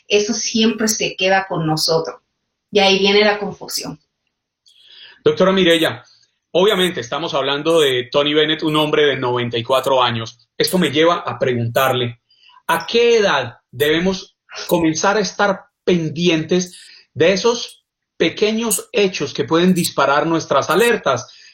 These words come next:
Speaker 2: Eh, es normal que uno no sepa dónde dejó las llaves del carro, dónde dejé las gafas,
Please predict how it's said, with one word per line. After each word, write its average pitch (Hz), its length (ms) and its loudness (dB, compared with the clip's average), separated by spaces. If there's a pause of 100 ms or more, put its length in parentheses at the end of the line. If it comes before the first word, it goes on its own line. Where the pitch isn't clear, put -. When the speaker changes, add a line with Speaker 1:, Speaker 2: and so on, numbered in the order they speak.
(100)
Speaker 2:
Eh, 139 340 2
es 202 160 0
normal 180 440 0
que 165 100 -4
uno 151 160 0
no 165 140 0
sepa 160 240 0
dónde 147 300 2
dejó 123 200 2
las 135 140 2
llaves 131 260 0
del 117 160 -2
carro, 175 380 0
dónde 139 280 2
dejé 120 240 0
las 117 220 -4
gafas, 165 560 0